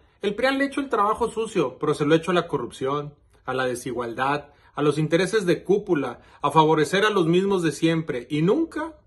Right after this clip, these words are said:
nunca, nunca a defender al ciudadano, a luchar por las causas justas que se requieren en Nuevo León.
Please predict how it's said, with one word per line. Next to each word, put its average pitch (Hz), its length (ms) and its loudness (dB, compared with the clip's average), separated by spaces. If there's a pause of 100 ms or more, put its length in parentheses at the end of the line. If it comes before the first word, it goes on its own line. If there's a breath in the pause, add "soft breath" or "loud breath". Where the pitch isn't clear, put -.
(100)
nunca, 208 560 -2
nunca 262 520 -2 (340 soft breath)
a 135 120 0
defender 131 680 -4
al 123 120 -10
ciudadano, 123 680 -10 (240 soft breath)
a 135 100 -4
luchar 139 440 0
por 127 140 -6
las 127 140 -6
causas 135 380 -6
justas 139 540 -8 (280 soft breath)
que 127 80 -14
se 135 100 -10
requieren 120 480 -6
en 110 80 -10
Nuevo 104 200 -12
León. 110 340 -16